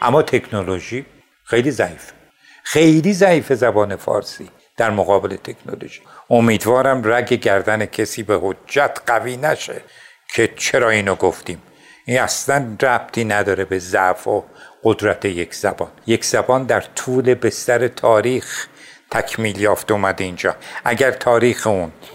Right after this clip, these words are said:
پر از اندیشه‌های فلسفی بوده و غالب بوده، طبیعتاً یک زبان مثل آلمانی، یک زبان عجیب فلسفیه که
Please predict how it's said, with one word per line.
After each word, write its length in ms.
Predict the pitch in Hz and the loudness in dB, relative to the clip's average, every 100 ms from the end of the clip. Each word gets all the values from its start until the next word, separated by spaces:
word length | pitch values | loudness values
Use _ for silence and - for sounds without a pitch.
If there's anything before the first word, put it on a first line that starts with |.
| - | -8
پر 140 | - 120 | 0 0
از 160 | 123 | 2
اندیشه‌های 680 | 120 107 95 - 107 101 117 | 0 -2 -6 -2 2 4 2
فلسفی 640 | - 107 101 - 101 - | 0 -2 0 -2 -4 -4
بوده 420 | 107 104 98 95 80 - - - 101 98 | -6 -6 -4 -4 -4 -14 -20 -14 -10 -4
و 180 | 104 110 | -2 0
غالب 680 | - - 107 104 104 139 - | -2 2 6 6 6 4 4
بوده، 520 | - 135 120 127 120 | 0 2 4 4 4
طبیعتاً 540 | 110 113 107 92 113 | 2 0 2 0 -2
یک 240 | 110 104 101 | -4 -6 -4
زبان 400 | 113 101 104 107 - - - - | -2 2 0 0 -12 -14 -20 -6
مثل 220 | 113 - | -4 2
آلمانی، 520 | 151 107 87 85 82 - - - - | 4 4 2 0 -2 -10 -20 -20 -8
یک 180 | 113 104 | -4 -2
زبان 380 | - 107 101 107 | 0 2 2 2
عجیب 880 | - - - - - 117 120 117 120 | -2 -2 -4 -2 -6 -6 -6 0 0
فلسفیه 760 | - 113 101 107 104 113 113 | 2 0 0 -2 -2 -4 -6
که 240 | - 120 | -2 -4